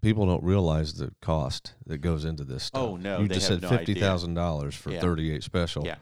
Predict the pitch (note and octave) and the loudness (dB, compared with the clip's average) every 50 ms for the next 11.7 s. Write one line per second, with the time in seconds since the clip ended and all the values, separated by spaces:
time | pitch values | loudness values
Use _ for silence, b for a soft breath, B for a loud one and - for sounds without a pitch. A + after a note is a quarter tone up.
0 | - - E2 D#2+ D#2 D#2 D2+ C#2+ - - F#2+ - - G2 G2 G#2 G2+ F#2 E2+ - | -6 -2 -2 0 0 0 -2 -4 -4 -6 -6 -4 -2 0 0 2 0 -2 -2 -6
1 | _ - - F2 - - - F#2+ F#2 F#2+ - - A2 B2+ C3+ A2+ F#2 D#2 D#2 D#2+ | _ -20 -20 -14 -8 -2 0 0 0 0 -2 -2 -4 -2 -2 -2 -2 -2 -2 -4
2 | D#2+ E2+ b b b - C3 A#2 B2 C#3 B2+ F2+ E2 D#2+ - - - A2 G2+ G2 | -6 -8 b b b 2 2 2 4 2 0 -2 -2 -4 -6 -8 -6 -4 0 2
3 | F#2+ F#2+ F#2+ F#2 G2 G2+ - - B2+ D3 C#3 - - - A2 A2+ A#2+ B2 A#2 G2+ | 2 4 4 2 2 0 -2 -2 -2 -2 -2 -2 -2 -2 -2 0 0 -2 -4 -4
4 | G2+ G2+ A2 G#2+ G2 - - - A2+ A#2 A#2 A2+ A2+ A#2 A2 A2+ A2+ G#2 G#2 G#2 | -6 -6 -6 -6 -6 -6 -6 -4 -4 -2 -2 -2 -2 -2 0 -2 -4 -4 -6 -10
5 | F#2+ F#2 G2 G2+ G#2+ A2+ A#2+ A#2 G2 F#2 F#2 F2+ - - - - G2 F#2 D#2+ D#2 | -8 -6 -4 -4 -4 -4 -4 -4 0 0 0 0 -2 -8 -8 -4 -2 -2 0 2
6 | G2+ G2+ G2+ G2+ G2 F#2 F2+ F2+ F#2+ - _ _ - - - F#2 F2+ F#2 G2+ G#2 | 2 2 2 2 0 -4 -6 -10 -12 -16 _ _ -12 -8 -2 2 4 4 4 4
7 | G2+ G#2 G2+ G#2 G#2 G2 F#2+ F#2+ G2 G2+ G#2 G2+ F2+ F2 - - F#2+ F#2 F2 - | 2 2 2 2 2 2 0 0 0 0 0 -2 -2 -4 -2 0 0 0 2 2
8 | F#2 F#2 F#2+ G2 B2+ C#3+ D3+ B B B B B B B B - F#2 F2 E2 F#2 | 2 2 4 2 0 -6 -6 B B B B B B B B -6 -6 -2 -2 -2
9 | F2 - - - G2+ G2 G2 G2 F2+ - - _ F#2+ E2 D#2 F#2 F#2+ F#2+ - - | -4 -4 -2 0 0 2 2 0 -6 -10 -10 _ -8 -4 -2 -2 -2 -2 -4 -8
10 | F#2 F2+ F#2+ F#2+ G2 G2 - - F#2 - - - F#2+ F#2 E2 F2+ F2+ - F#2+ F#2 | -8 -8 -8 -6 -8 -10 -10 -10 -10 -6 -4 -2 -2 -2 -2 -4 -4 -2 -4 -4
11 | E2 E2 F2 F2 E2+ E2+ F2+ F#2 E2 D#2 D2+ D#2 D#2+ | -2 -2 -2 -2 -2 -2 -4 -4 -4 -6 -8 -12 -18